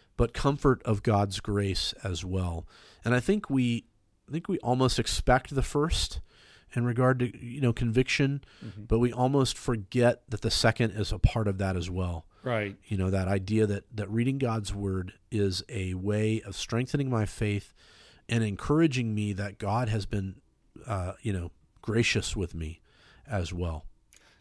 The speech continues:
Speaker 2: No, I would agree with that. And, and again, bringing in something I believe is incredibly important, and you've alluded to it, and it's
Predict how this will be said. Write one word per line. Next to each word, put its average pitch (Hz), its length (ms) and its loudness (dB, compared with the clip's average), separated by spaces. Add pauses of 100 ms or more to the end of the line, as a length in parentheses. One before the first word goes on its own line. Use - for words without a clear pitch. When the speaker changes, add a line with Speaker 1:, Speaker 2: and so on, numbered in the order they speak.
Speaker 2:
No, 165 100 2
I 127 100 2
would 151 120 0
agree 120 220 -2
with 139 120 -4
that. 110 160 0
And, 113 180 -4
and 143 160 -4
again, 143 440 -4
bringing 127 380 -6
in 117 120 -6
something 107 640 -8 (640)
I 120 80 -4
believe 127 200 -2
is 117 120 -8
incredibly 113 400 -6
important, 110 400 -6
and 123 120 -6
you've 131 160 -4
alluded 120 460 -6
to 101 200 -8
it, 104 160 -10
and 107 220 -14 (540)
it's - 440 -10